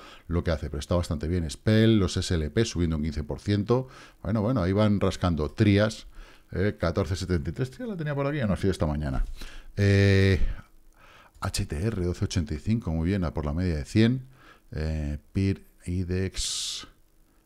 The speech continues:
Compound, diez setenta, muy bien, sigue su camino. ¿Veis cómo después de pasar la media de cien, bueno, pues consolida un poquito el movimiento y intenta cerrar por encima?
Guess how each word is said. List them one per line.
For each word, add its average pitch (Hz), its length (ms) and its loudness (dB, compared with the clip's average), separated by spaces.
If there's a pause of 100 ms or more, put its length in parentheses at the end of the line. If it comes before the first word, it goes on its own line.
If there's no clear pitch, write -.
(120)
Compound, 92 600 2
diez 87 180 2
setenta, 95 440 2
muy 85 160 4
bien, 87 180 4
sigue 85 180 0
su 80 140 -6
camino. 87 420 2 (320)
¿Veis 98 140 0
cómo 113 140 10
después 110 200 8
de 107 60 10
pasar 98 240 4
la 98 80 6
media 92 160 6
de 90 60 2
cien, 113 220 6
bueno, 110 160 4
pues 104 160 -2
consolida 87 380 2
un 90 60 2
poquito 101 260 2
el 95 60 4
movimiento 104 520 2
y 98 320 0
intenta 85 400 -2
cerrar 87 280 -2
por 90 140 0
encima? 107 440 0